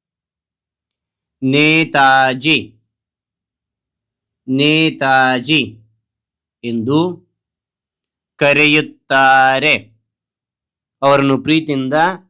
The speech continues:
ನೇತಾಜಿ ಎಂದು ಕರೆಯುತ್ತಾರೆ. ಓಕೆ, ಆ ನಂತರ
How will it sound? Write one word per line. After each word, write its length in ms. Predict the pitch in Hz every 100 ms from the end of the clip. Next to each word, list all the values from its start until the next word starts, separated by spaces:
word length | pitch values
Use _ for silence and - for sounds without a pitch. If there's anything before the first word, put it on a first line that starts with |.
| _ _ _ _ _ _ _
ನೇತಾಜಿ 680 | 131 156 170 165 143 131 139
ಎಂದು 300 | 127 131 165
ಕರೆಯುತ್ತಾರೆ. 1120 | 143 127 131 131 123 120 117 135 123 113 _ _ _ _ _ _ _ _ _ _ _ _ _ _ -
ಓಕೆ, 260 | 104 - - - - -
ಆ 160 | 151
ನಂತರ 160 | 127